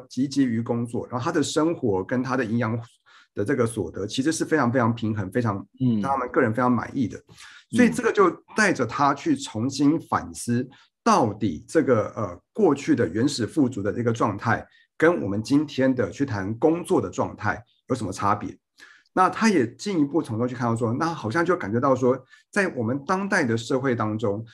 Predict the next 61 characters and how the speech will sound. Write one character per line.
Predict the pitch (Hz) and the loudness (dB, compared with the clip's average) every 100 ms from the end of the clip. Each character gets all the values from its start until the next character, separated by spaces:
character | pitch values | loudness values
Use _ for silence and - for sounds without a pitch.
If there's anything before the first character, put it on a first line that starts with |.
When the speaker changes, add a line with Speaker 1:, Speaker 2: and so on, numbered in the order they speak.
| _ | _
Speaker 1:
似 | - 190 | -4 0
乎 | 180 185 | 2 0
有 | 170 123 104 | 0 -2 -2
一 | 113 | -2
个， | 131 113 95 - | 2 2 0 -6
比 | 113 | -4
方 | 117 120 | -2 0
说 | 120 | -2
从 | 117 110 117 | -2 -4 -2
经 | 151 160 | 0 0
济 | 165 | 0
学 | 113 - 76 - _ _ _ | -4 -6 -8 -10 _ _ _
这 | 151 | -2
种 | 127 | 0
或 | 143 | 2
者 | 151 | 2
稀 | 143 - 185 | 2 0 -6
缺 | 180 175 | -2 -2
性 | 175 185 135 104 - _ - | 0 2 2 0 -6 _ -4
的 | 107 | -4
这 | 120 | 0
个 | 123 | 0
经 | 127 | 2
济 | 139 131 | 4 4
学 | 113 95 80 - _ _ | 2 -2 -4 -8 _ _
的 | 104 | -4
这 | 107 | 0
个 | 123 | 0
出 | 113 127 | 2 0
发 | 120 117 | 2 2
的 | 104 87 | 2 -2
一 | 117 | -4
种 | 107 104 | -4 -4
假 | 101 - | -6 -4
设， | - 98 | -4 -4
好 | - | -4
像 | 113 160 | -2 0
我 | |
们 | 113 | 2
每 | 139 117 | 2 2
一 | - | 0
个 | - 143 | 0 0
人 | 95 | -2
都 | 92 123 | -2 -2
必 | 131 | -2
须 | 120 123 | 0 2
要 | 123 | 2
去， | 113 131 113 113 - _ _ - | 2 0 0 -2 -14 _ _ -6
呃， | 110 113 | -4 -2
争 | - 151 | 0 0
夺 | 143 107 101 | 2 0 -2
资 | - 117 | 0 0
源， | 104 - 123 | 0 -2 -2
每 | 107 | 0
一 | 117 | 2
个 | 165 | 2
人 | 120 | 2
都 | 123 123 | 0 0
必 | 135 | -2
须 | 123 123 | 0 0
要 | 113 | 0